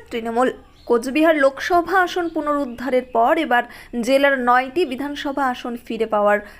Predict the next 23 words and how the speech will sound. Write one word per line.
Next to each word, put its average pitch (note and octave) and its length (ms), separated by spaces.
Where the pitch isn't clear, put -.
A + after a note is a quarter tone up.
লড়াইয়ে B3 420
সবথেকে A3+ 540
বড় G3+ 260
ভূমিকা G#3+ 440
গ্রহণ C4 460
করতে C#4+ 280
চলেছে A3 400
রাজবংশী A#3+ 640
ভোট G3+ 320
ব্যাংক। - 260
রাজনৈতিক G4+ 560
মহল E4 320
মনে C4 240
করছে, C#4 380
কোচবিহার E4 520
লোকসভার D#4+ 720
ভোটে B3+ 320
বিজেপির D#4 400
পরাজয়ের A#3 520
পেছনে A#3 360
বড় G#3 260
অংশ B3 220
রয়েছে D4 380